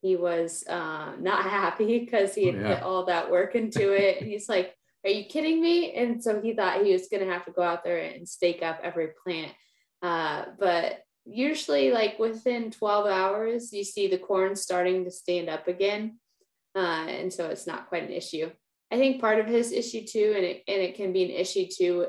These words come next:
Speaker 1: with sweet corn or any type of corn when you're planting it, is, like, your seed depth.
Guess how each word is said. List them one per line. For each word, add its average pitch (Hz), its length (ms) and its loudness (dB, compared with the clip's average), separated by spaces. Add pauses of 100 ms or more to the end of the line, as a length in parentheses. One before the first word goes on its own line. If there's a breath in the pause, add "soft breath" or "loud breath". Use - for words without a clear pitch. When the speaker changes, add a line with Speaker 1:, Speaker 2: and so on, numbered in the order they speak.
(100)
Speaker 1:
with 185 220 2
sweet - 420 -4
corn 185 300 -2
or 170 100 -4
any 240 300 0
type 190 240 -4
of 170 80 -2 (140)
corn 175 260 0
when 175 140 -6
you're 170 180 -6
planting 185 360 -2
it, 180 200 -2
is, 170 360 -6
like, 165 300 -4
your 165 180 -6
seed 185 380 -4
depth. 185 380 0